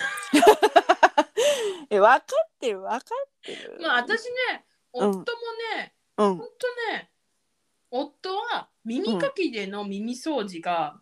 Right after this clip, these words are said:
Speaker 1: うん。
Speaker 2: 頻度が高いわけ。
Speaker 1: うん。はいはいはいはい。それも、そっちの方がさ。
Speaker 2: そう、だから、ね、
Speaker 1: うん。
Speaker 2: やりすぎないでって言ってんの、いつも。
Speaker 1: うん、うん。
Speaker 2: 危ないから。
Speaker 1: はいはいはいはい。
Speaker 2: って言ってるけど、
Speaker 1: うん。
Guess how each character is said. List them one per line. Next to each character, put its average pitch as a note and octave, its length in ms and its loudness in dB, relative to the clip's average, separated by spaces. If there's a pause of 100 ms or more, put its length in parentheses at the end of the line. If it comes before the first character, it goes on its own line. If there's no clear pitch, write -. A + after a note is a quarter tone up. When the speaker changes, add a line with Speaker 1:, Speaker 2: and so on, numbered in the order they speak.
(140)
Speaker 1:
う G3 120 0
ん。 F3+ 60 -4
Speaker 2:
頻 - 100 -2
度 E3+ 120 -4
が D#3+ 100 -10
高 A#3 360 -4
い G3+ 40 -4
わ D#3+ 160 -12
け。 - 80 -20
Speaker 1:
う - 40 -20
ん。 - 20 -20 (320)
は F#3 220 2
い - 20 -2
は F3 160 -6
い D#3 40 -8
は - 160 -20
い D#3+ 40 -20
は - 60 -20
い。 - 80 -20
そ - 220 6
れ G#4 60 6
も、 - 0 - (420)
そ - 160 4
っ - 60 0
ち - 140 -4 (240)
の D#4+ 80 4
方 A#3 60 0
が A3 120 -8
さ。 G3 360 -8
Speaker 2:
そ C4+ 120 -4
う、 - 20 2
だ C#4 120 4
か A#3+ 120 -2
ら、 G#3 260 -2 (220)
ね、 A3 360 -10 (260)
Speaker 1:
う - 20 -14
ん。 - 20 -12
Speaker 2:
や A#3 80 -10
り E4 120 -10
す C5 140 -16 (220)
ぎ - 20 -2
な C4 60 -4
い F3+ 80 -12
で E3 100 -14
っ - 40 -20
て - 100 -20
言 F3 100 -18
っ - 20 -20
て G#3 140 -6
ん F#3 40 -10
の、 D#3 40 -12
い D3+ 140 -18
つ - 120 -16
も。 - 120 -16
Speaker 1:
う F3+ 60 -20
ん、 E3+ 200 -20 (160)
う F3 40 -20
ん。 E3+ 120 -20 (260)
Speaker 2:
危 C#4+ 340 0
な A4+ 160 0
い E4 100 -8
か E3+ 140 -10
ら。 C#3+ 140 -16 (240)
Speaker 1:
は F3 180 -8
い D#3 60 -16
は F3 140 -16
い E3+ 60 -16
は - 140 -16
い - 100 -14
は - 180 -18
い。 - 40 -20
Speaker 2:
っ - 20 -20 (320)
て A3 340 -10 (100)
言 G3+ 120 -18
っ - 20 -20
て A3+ 140 -20 (420)
る A3 120 -10
け C4+ 140 0
ど、 E4 380 2 (260)
Speaker 1:
う G3 80 -4
ん。 F#3 200 -6